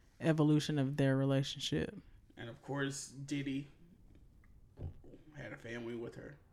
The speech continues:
Speaker 2: and adopted Quincy.
Speaker 1: Can we just talk about how, like, none of these niggas married her?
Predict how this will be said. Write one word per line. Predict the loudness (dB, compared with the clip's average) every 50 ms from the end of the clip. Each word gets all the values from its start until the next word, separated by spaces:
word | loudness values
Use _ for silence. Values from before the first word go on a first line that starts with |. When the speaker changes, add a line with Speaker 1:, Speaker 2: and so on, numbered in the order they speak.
| -20 -20 _ -20 -20 _ -20 -20 _ _ _ -20 -20 _ -16 -6
Speaker 2:
and | -4 -2 0 0 0
adopted | 0 0 -2 -2 -2 -6 -10 -12
Quincy. | -8 -6 -6 -6 -6 -6 -6 -6 -6 -8 -8 -12 -16 -18 -20 -20 -20 -20 -20 -20 -20 -20 -18 -16 -16 -16 -16 -10 4
Speaker 1:
Can | 8 8 10 10
we | 10 8
just | 6 -2 -2 -2 -4
talk | -6 -6 -2 2
about | 4 6 6 6 6 4
how, | 4 2 2 2 0
like, | -2 0 0 0 0 0 -2 -2 -6 -10 -16 -18 -18 -20 -20 -20 -20 -20 -20 _ _ -20 _ _ _ _ _ _ _ _ _ -20 _ _ _ _ -20 -20 -20 -20 -20 -20 _ -20 _ _ _ _ _ _ _ _ _ _ _ _ _ _ _ _ -20 -20 _ _ _ _ _ _ _ _ _ _ _ 0
none | 4 4 6 6 6
of | 4 4
these | 2 0 0 -2
niggas | -4 -2 -2 -2 -2 -2
married | 0 2 2 2 2 0 -2 -2 -4 -4
her? | -4 -4